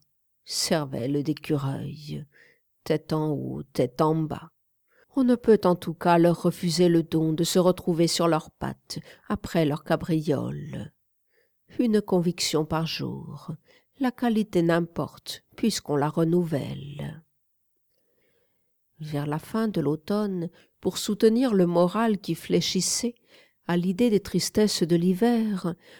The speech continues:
on refit dans la presse une nouvelle propagande d'atrocités germaniques. Elle rendit parfaitement. Le thermomètre de l'opinion remonta brusquement à la fièvre.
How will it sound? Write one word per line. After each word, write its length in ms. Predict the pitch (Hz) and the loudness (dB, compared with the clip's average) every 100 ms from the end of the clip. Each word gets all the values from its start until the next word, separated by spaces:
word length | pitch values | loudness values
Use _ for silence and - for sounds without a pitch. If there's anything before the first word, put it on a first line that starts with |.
| - - | -18 -2
on 120 | 247 | 0
refit 360 | 247 277 - 262 | 2 0 0 2
dans 120 | 208 | 4
la 140 | 185 | 4
presse 500 | 185 - 196 180 - | 0 -2 2 2 0
une 140 | 190 175 | 2 4
nouvelle 420 | 180 175 170 165 | 4 4 4 0
propagande 760 | - 170 - 160 147 151 151 151 | 0 -4 -2 -4 -2 -4 -2 -2
d'atrocités 840 | 156 156 - 156 - 180 - 156 | -2 -4 -4 -4 -4 -6 -2 -2
germaniques. 1040 | 143 147 151 151 147 120 85 _ - - - _ _ _ _ _ _ _ _ _ _ _ _ _ _ | -2 -4 -4 -4 -4 -6 -8 _ -16 -16 -18 _ _ _ _ _ _ _ _ _ _ _ _ _ _
Elle 200 | 262 254 | 0 2
rendit 680 | 240 - 196 196 - 147 143 | 2 0 0 2 0 -6 -8
parfaitement. 920 | - 151 - - 147 156 151 135 104 _ _ _ _ _ _ _ _ _ - | -6 -8 -6 -6 -2 0 0 -2 -6 _ _ _ _ _ _ _ _ _ -2
Le 140 | 254 | -2
thermomètre 800 | - 269 214 220 240 226 - 185 | -2 -2 0 2 2 0 0 2
de 80 | 180 | 6
l'opinion 680 | 180 180 185 190 214 208 | 4 4 0 2 4 4
remonta 600 | 180 202 190 185 180 175 165 | 4 4 4 2 2 0 0
brusquement 760 | 160 - - - 175 160 156 | 0 -2 -2 0 2 2 0
à 100 | 156 | 0
la 100 | 156 | -2
fièvre. 880 | 165 - 143 90 139 117 143 139 | -4 -4 -4 -4 -6 -10 -10 -10